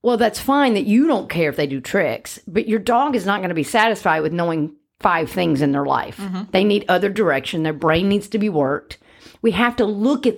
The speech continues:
Speaker 1: them to see what is important. What do you need to, um, more of, right? Do you need more sniffy? Do you need more task work? Do you need more, you know, skills? We have to stop thinking that what we think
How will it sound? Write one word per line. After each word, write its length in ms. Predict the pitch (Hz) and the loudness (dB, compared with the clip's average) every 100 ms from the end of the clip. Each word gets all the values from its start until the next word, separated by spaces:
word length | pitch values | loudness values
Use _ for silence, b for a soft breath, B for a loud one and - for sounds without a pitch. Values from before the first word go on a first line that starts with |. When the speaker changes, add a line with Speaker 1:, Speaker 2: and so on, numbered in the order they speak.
| - | -2
Speaker 1:
them 320 | 147 143 135 | -2 -2 -2
to 100 | 147 | -6
see 600 | 135 - 214 175 151 123 _ _ _ _ _ _ _ _ _ _ | -6 0 2 2 -2 -6 _ _ _ _ _ _ _ _ _ _
what 340 | 175 175 226 - | -6 -2 -2 0
is 160 | 226 254 | 0 2
important. 600 | 185 - 143 - 127 123 - | -2 -2 -6 -6 -12 -14 -6
What 220 | 175 202 | -4 0
do 80 | 214 | 2
you 260 | 226 262 | 4 4
need 320 | 240 170 147 - | 2 2 0 0
to, 400 | 165 160 - 151 | -2 -2 -4 -2
um, 300 | 156 147 151 | 0 0 0
more 380 | 190 190 170 131 | 2 2 0 -2
of, 280 | - 117 | -6 -4
right? 200 | 151 156 | -2 -2
Do 80 | 185 | -2
you 60 | 202 | 0
need 140 | 254 | 2
more 160 | 254 180 | 2 0
sniffy? 440 | - 190 143 139 | -2 -2 0 -2
Do 80 | 131 | -2
you 80 | 180 | 0
need 220 | 208 233 | 2 2
more 160 | 233 196 | 0 -2
task 420 | - 147 127 - | -2 -2 -2 -4
work? 220 | 147 139 | -4 -6
Do 100 | 147 | -8
you 60 | 190 | -2
need 200 | 196 240 | 0 0
more, 320 | 226 214 156 B B B - | 0 0 -4 B B B -2
you 80 | 208 | 2
know, 160 | 170 | 2
skills? 680 | 139 - - 160 117 139 - B B B B - | 0 -4 0 0 0 -4 -8 B B B B -2
We 180 | 220 262 | 2 4
have 200 | 269 254 | 2 0
to 100 | 190 | -2
stop 540 | - - 202 190 - | -6 -2 0 2 0
thinking 320 | 196 175 175 170 | -2 -2 -2 -2
that 160 | 160 | -2
what 220 | 175 185 | -2 -2
we 120 | 185 170 | -2 -4
think 800 | - - 277 277 185 - - | -6 -2 2 2 2 -4 -14